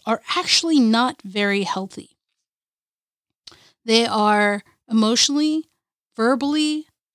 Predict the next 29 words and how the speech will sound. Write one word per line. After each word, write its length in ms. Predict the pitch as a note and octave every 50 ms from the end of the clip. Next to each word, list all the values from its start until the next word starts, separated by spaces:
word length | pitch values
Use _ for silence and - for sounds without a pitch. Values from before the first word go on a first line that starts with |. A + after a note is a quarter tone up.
| _
abusive. 680 | - A3 F#3+ - C4+ E4+ F#4 - - - - - - - _ -
And 140 | B3 B3+ B3+
sometimes, 1200 | G#3 - D#4+ F4+ G#4+ A4+ - - _ _ _ _ _ _ - - C4 G#3+ G3+ G3+ G3+ G#3+ A3+ -
unfortunately, 1040 | - A3 A3 - - - F#4 G#4+ G#4 - - A#3+ G3+ F#3+ G3+ G3 F3+ E3+ F3+ G#3 - -
some 260 | - - A#3+ B3 C#4
people 300 | - - D4+ - C#4 C4+
are 40 | C4
physically 480 | - D#4+ D4+ - D4 - - G#3+ F#3+
abusive. 520 | G3 F3+ G3+ - - - - - - _ _ _ _ _ _ _ _ _ _ _ _ _ _ _ _ _ _ _ _ _ _ _ _ _ _ _ _
It's 240 | - B3 B3+ - -
time 600 | - - C4+ C4 C4 C4+ C#4 C#4 C#4 C#4 C#4 - _ _ -
to 100 | - G#3
get 220 | - A#3 A3+ A3+
them 160 | - A3 G#3+ G#3+
out 160 | G3 G3 G3
of 100 | G3 G3
your 140 | G3 F#3+ F#3+
life. 440 | G3 F3 E3+ - - - - - _ _ _ _ _ _ _ _ _ _ _ _ _ _ _ _ _ _ _ _ _ _ _ _ -
Their 180 | A#3 A#3 B3+ C4
season 800 | - - - - D4 D4+ D#4+ C#4+ - A3+ G#3 F#3+ F#3+ G3+ G#3 - -
should 280 | - - - A3+ F#3
end. 480 | G#3 - G#3 F#3 E3 - - - - - _ _ _ _ _ _ _ _ _ _ _ _ _ _ _ _ _ _ _ _ -
It's 120 | - -
time 280 | - C4+ C4 C4 C#4+ C#4
for 80 | -
you 140 | C#4 B3+ B3
to 80 | A3+ A3
cut 260 | - - - C#4 -
ties 640 | - - - B3 A#3+ A#3 A#3 A#3 A3+ A#3 A3+ -